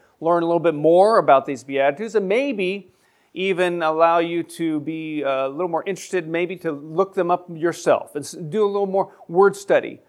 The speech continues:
on those things. But, uh, I, I want us to re-,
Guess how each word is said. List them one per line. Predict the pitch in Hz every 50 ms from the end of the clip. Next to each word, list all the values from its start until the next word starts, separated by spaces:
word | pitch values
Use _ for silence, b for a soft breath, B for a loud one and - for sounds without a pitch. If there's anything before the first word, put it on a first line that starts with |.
| _ _ _ -
on | 147 143 139
those | 135 127 123 -
things. | - 143 - - 123 123 - - _ _ _ _ _ _ _ _ _ _ _ _ _ _ _ _ _ _ _ _ b b b b b b b b _
But, | 151 160 165 160 156 -
uh, | 160 151 151 147 147 147 143 143 135 - - - - - - - - - - _ _ -
I, | - - 175 180 170
I | - - 175 160 156
want | 143 139 139 139 160 175 180 185
us | 170 175 -
to | -
re-, | 156 151 156 156 151